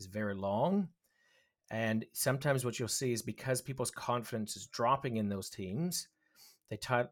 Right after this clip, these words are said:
they, they disengage totally, or there's sometimes mental health issues start to arise from that. So if in your team you're finding there's not a lot of communication amongst the group, there's more issues being delivered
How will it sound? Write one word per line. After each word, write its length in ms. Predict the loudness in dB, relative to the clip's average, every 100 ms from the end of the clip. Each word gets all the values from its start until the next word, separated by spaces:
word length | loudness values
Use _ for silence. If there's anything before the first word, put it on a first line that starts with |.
| _
they, 160 | -4 -4
they 160 | -2 -4
disengage 640 | 0 0 0 -2 -4 -4
totally, 480 | -2 0 0 0 -2 0
or 600 | 4 6 6 6 2 -4 _ _ _ _ _
there's 300 | -2 -2 -2 -6
sometimes 580 | -6 -2 -2 0 0 2
mental 280 | 0 0 -2
health 420 | 0 0 0 -14 _ -10
issues 380 | -8 -4 -4 -2
start 320 | 0 -2 -2
to 140 | -6
arise 420 | -4 -2 -2 -2
from 220 | -4 -6 -6
that. 220 | -6 -10 _ _ _ _ _ _ _ _ _ _ _ -20 -20 -20 -20 -20
So 220 | -2 2 2
if 200 | 2 2
in 60 | 4
your 120 | 4
team 280 | 2 2 2
you're 100 | 2
finding 380 | 0 0 0 -2
there's 160 | -2
not 220 | 2 2
a 20 | 2
lot 240 | 2 0
of 80 | -2
communication 640 | -4 -4 -4 -4 -4 -4
amongst 260 | -4 -6 -8
the 60 |
group, 260 | -10 -10 -10
there's 200 | -10 -6
more 680 | -2 4 8 10 10 8 2 _ _ _ _
issues 380 | 0 2 2 0
being 260 | 0 -2 0
delivered 560 | -2 -2 -2 -4 -4